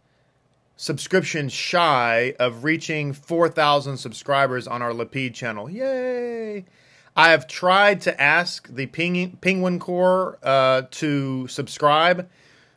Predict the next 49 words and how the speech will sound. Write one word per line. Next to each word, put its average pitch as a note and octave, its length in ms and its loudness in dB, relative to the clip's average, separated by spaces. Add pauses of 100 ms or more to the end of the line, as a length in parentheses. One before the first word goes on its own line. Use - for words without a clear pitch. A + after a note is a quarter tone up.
but D#3 140 0
they E3 100 6
can't. D3 380 0
Their B2 120 -2
buttons C3+ 320 0
are A#2 80 -6
frozen. F#2+ 540 -6
So, D3 580 4
um, C#3+ 680 6 (640)
I D3 120 6
need G#3 240 0
a F3+ 100 6
hundred G3+ 320 0
and F3+ 100 -4
forty-six F3 380 -2
people A3 260 -4
to E3 80 -4
get E3+ 180 0
us F#3 140 -4
to F3+ 80 -8
four F3+ 220 -6
thousand. C3+ 420 -4
I A#2 80 -6
think D#3 160 -8
that'll D#3 160 -2
be C#3+ 60 -4
great. E3 320 0
Now, D3 160 -2
they'll C#3 200 0
kinda, D3 240 -4
like, B2+ 380 -2 (540)
what, C#3 400 -6
go E3 220 2
into D#3 180 0
the C#3+ 80 -2
rest D3+ 240 2
of C#3 60 -8
the C3+ 60 -8
summer F#3 260 0
with C#3 140 0
four D3 160 -4
thousand, G3 400 2
and D#3 40 -6
maybe D#3+ 160 0
we'll D3+ 100 -4
get D3+ 160 -4
five C#3+ 240 2
thousand C3 360 0
sometime, A#2+ 440 -6